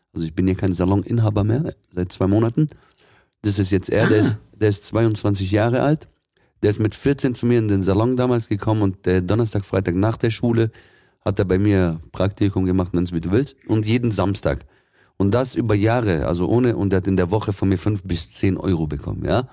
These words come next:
Speaker 1: Und, ähm, dann
Speaker 2: So viel zu gönnerhaft rausgeben. <laughs>
Speaker 1: Hm, ich sag dir, warum ich das gemacht hab. Das war das beste Coaching seines Lebens. Das war bewusst getan. Mit sechzehn hat er logischerweise ein Briefkuvert bekommen, wo sein Führerschein drin bezahlt war.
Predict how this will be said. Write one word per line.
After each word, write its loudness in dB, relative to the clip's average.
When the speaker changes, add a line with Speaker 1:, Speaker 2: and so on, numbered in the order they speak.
Speaker 1:
Und, 0
ähm, 2
dann 0
Speaker 2:
So 6
viel 4
zu 2
gönnerhaft 4
rausgeben. 4
<laughs> -10
Speaker 1:
Hm, 2
ich 4
sag 2
dir, 2
warum 2
ich 2
das 0
gemacht 0
hab. 0
Das -2
war 2
das 0
beste -2
Coaching 0
seines -2
Lebens. 0
Das -2
war 2
bewusst -2
getan. 0
Mit -2
sechzehn 0
hat 0
er 0
logischerweise 2
ein 2
Briefkuvert 0
bekommen, 0
wo 2
sein 2
Führerschein 0
drin -2
bezahlt 0
war. -2